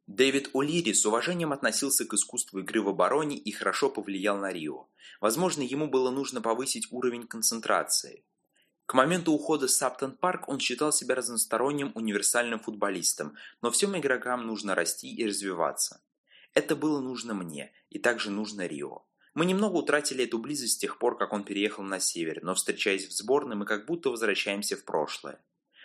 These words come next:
В те годы все считали, что именно Рио станет большим игроком.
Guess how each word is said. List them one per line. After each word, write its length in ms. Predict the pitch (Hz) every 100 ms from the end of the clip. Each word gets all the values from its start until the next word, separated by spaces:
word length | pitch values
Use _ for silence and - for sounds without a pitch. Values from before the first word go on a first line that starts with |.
| -
В 60 | -
те 120 | 101
годы 240 | 131 135
все 180 | 104 107
считали, 360 | - - 123 117
что 200 | - 107
именно 260 | 113 113
Рио 240 | 110 110 87
станет 340 | - 90 87
большим 380 | 87 85 - 98
игроком. 560 | 92 92 - 76 62